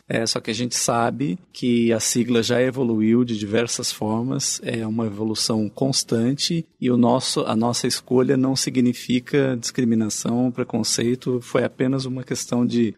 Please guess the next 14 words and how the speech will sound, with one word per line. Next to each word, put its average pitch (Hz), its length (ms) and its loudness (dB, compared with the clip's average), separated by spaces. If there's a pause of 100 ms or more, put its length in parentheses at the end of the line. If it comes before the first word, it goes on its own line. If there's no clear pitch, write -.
padronização 120 760 2
de 107 80 -2
manual 107 380 2
de 107 80 -6
redação 135 640 0
e 196 80 -2
que 147 340 -2 (140)
possivelmente 123 720 2
no 127 80 0
futuro - 400 -2
também 117 300 4
vai 117 140 2
ser 120 380 2
revisto 113 840 -2